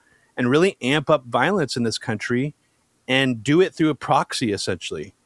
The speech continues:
And not saying Alex Jones was the cause of a lot of that, but it seems to kind of have worked out that way. Like, other strategy of tension things definitely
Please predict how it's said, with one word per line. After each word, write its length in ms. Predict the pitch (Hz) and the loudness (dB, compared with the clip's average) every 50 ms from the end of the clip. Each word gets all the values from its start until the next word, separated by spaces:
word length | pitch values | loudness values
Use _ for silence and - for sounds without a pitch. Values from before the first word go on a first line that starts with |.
| _ _ _ _ _ _ _ _ _ _ _ - | _ _ _ _ _ _ _ _ _ _ _ -4
And 340 | 135 135 131 123 120 123 123 | 0 0 2 2 0 2 2
not 220 | 147 175 196 - | 2 2 2 2
saying 220 | - 185 180 175 | 0 0 2 2
Alex 300 | 165 143 151 151 135 - | 4 4 2 2 0 -2
Jones 200 | - 156 147 131 | -2 -2 -2 -2
was 80 | 127 120 | -4 -4
the 140 | 113 110 104 | -4 -6 -6
cause 480 | - - - - 127 120 139 165 165 | -6 -6 -2 2 2 4 4 2 2
of 100 | 143 120 | 0 -2
a 60 | 110 117 | -2 0
lot 180 | 107 107 110 110 | 0 0 0 0
of 60 | 104 | 0
that, 220 | 107 107 110 - | 0 -2 -2 -2
but 140 | - 120 113 - - | -2 -4 -4 -4 -6
it 200 | 123 127 120 - | -6 -6 -4 -6
seems 360 | - - - 190 214 220 - | -6 -4 -2 -2 -2 -2 -2
to 120 | - - 143 | -6 -8 -4
kind 200 | - 151 165 156 | -2 0 0 2
of 60 | 143 | 2
have 120 | 139 127 | 0 0
worked 240 | 127 135 147 131 - | 0 0 -2 0 2
out 200 | 147 156 190 - | 2 2 2 2
that 140 | 156 120 104 | 0 0 0
way. 160 | 101 95 95 | 0 -2 -2
Like, 300 | 101 110 104 - - - _ _ _ _ _ _ _ - | -2 -2 -2 -2 -4 -10 _ _ _ _ _ _ _ 2
other 260 | 151 170 165 180 165 | 4 4 4 4 2
strategy 540 | - - - 160 147 151 151 147 135 143 139 | 0 0 2 4 4 4 4 2 2 0 -2
of 100 | 117 - | -2 -2
tension 480 | - - 156 156 147 - 151 135 123 | -4 -4 -2 -2 -2 -2 -2 -4 -2
things 300 | 110 - 127 120 110 101 | -2 -2 -2 -2 -4 -2
definitely 600 | - 123 131 131 - - 135 120 104 98 92 85 | 0 0 0 0 0 -2 -2 -2 -2 -4 -6 -8